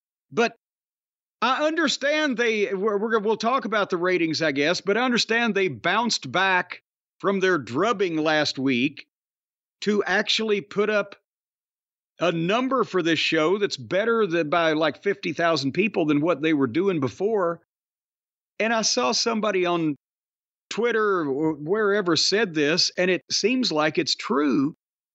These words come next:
Every time they do a good number, they do a rotten show. And then the next week, <laughs> they might do a good show, or for them, but they do a rotten number 'cause people are like, "What the fuck was that last week?"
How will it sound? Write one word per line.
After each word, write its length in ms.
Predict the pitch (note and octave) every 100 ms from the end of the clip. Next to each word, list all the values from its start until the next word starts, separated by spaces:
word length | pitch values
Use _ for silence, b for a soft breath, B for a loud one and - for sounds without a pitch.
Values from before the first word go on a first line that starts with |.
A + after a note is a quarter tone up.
| _ _ _ -
Every 420 | B3 C4 D4+ C#4+
time 540 | - A#3 C4 B3+ G#3
they 200 | D#3+ A3
do 300 | E3 G3+ A3+
a 60 | F3+
good 460 | A2 C#3+ A3+ A#3
number, 680 | G#3 A3+ C4 F#3 B2+ A#2 D#3 _ _ _ _ _ _ _ _ _
they 180 | E3 A3
do 200 | F3+ A#3+
a 80 | G#3+
rotten 440 | D#3 F#3 A3 G#3+
show. 560 | G3 - B3+ A3 G2+ - _ _ _ _ _ _ _ -
And 260 | - B3 G3+
then 160 | A#3
the 100 | G#3+
next 380 | F3+ A3 A3+ -
week, 600 | F#3 D3 E3+ - F3+ -
<laughs> 40 |
they 260 | D3 D3+ A#3
might 300 | G#3 G#3+ G3
do 180 | A3 G3+
a 60 |
good 340 | D3 D3+ B3 A#3
show, 520 | - D#3+ C#3 B2 E3
or 280 | D3 C#3+ C#3
for 220 | D3+ C3
them, 520 | B2+ A3 E3+ C3 F3+ - _ _ _ _ _ -
but 200 | G#3 A3
they 140 | A3
do 180 | F#3+ A#3
a 100 | G#3+
rotten 400 | G3 A#3 G#3+ G#3
number 320 | A#3+ B3+ G#3+
'cause 180 | D3 E3
people 300 | - A3 G#3
are 80 | G3+
like, 160 | G3 F#3
"What 160 | C#4
the 120 | A3+
fuck 340 | D#3+ - A#3 A3+
was 160 | G#3
that 180 | F#3+ G#3
last 340 | G#3+ A#3 G#3 -
week?" 380 | C3 F#2 -